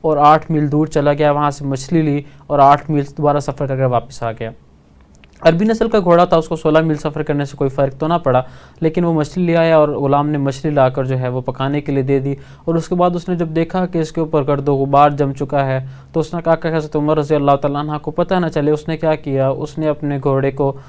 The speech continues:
जो है वो नहलाया, धुलाया, ठीक है, और उसको सूखने के लिए फिर हवा के अंदर बांध दिया। उसके बाद जब असर के टाइम नबी हज़रत उमर रज़ी अल्लाह ताला अन्हा फ्री हुए, तो उसने, ग़ुलाम ने हज़रत उमर रज़ी अल्लाह ताला अन्हा को कहा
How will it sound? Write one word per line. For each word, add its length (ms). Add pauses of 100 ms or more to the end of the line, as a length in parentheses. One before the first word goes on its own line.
(260)
जो 80
है 240
वो 280
नहलाया, 680
धुलाया, 560 (320)
ठीक 160
है, 100
और 180
उसको 200
सूखने 400
के 100
लिए 140
फिर 160
हवा 280
के 140
अंदर 240 (100)
बांध 420
दिया। 200 (460)
उसके 220
बाद 220
जब 120
असर 260
के 120
टाइम 220
नबी 260
हज़रत 300
उमर 200
रज़ी 160
अल्लाह 180
ताला 180
अन्हा 180
फ्री 280
हुए, 220
तो 100
उसने, 420
ग़ुलाम 360
ने 100
हज़रत 180
उमर 180
रज़ी 180
अल्लाह 200
ताला 220
अन्हा 160
को 140
कहा 280